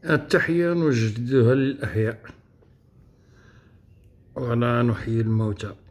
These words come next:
وعندما، ملي كنتكلم عن الموتى، ما كنقصدش الموتى اللي في القبور، لكن أحياء، ولكن هم أموات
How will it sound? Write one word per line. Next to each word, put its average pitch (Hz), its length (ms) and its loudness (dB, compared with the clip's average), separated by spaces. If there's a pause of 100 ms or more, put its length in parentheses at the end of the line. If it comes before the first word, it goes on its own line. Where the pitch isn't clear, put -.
(4000)
وعندما، 120 680 0
ملي 120 120 0
كنتكلم 113 600 -4
عن 104 60 -4
الموتى، 107 400 -4
ما 120 140 -2
كنقصدش 110 580 -6
الموتى 117 360 0
اللي 123 180 -4
في - 120 -12
القبور، 139 580 -2 (880)
لكن 131 320 0
أحياء، 135 560 -2 (140)
ولكن 123 420 -2
هم 123 360 0 (840)
أموات 120 540 0